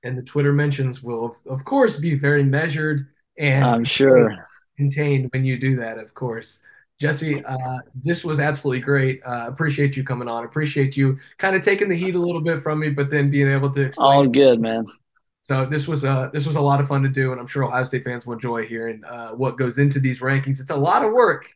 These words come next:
Speaker 1: uh, if you probably would say so yourself.
Speaker 2: I will. I will. I appreciate you having me on, Spencer.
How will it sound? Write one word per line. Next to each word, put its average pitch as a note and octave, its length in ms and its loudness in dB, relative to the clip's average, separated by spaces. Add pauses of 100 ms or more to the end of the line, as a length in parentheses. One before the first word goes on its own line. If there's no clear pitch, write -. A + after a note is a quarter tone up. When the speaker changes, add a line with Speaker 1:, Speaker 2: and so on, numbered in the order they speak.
(120)
Speaker 1:
uh, C#3 280 0
if C#3 220 -4
you D3 140 -2
probably C#3+ 420 0
would B2+ 200 0
say C3+ 180 -2
so C3 100 -8
yourself. G#2 400 -10 (840)
Speaker 2:
I B2 160 4
will. C3 200 6
I B2 160 6
will. C3+ 140 6
I B2+ 160 6
appreciate D#3+ 480 4
you D3 80 0
having D3 160 0
me C#3 120 -2
on, A2+ 160 -6
Spencer. G#2 480 -6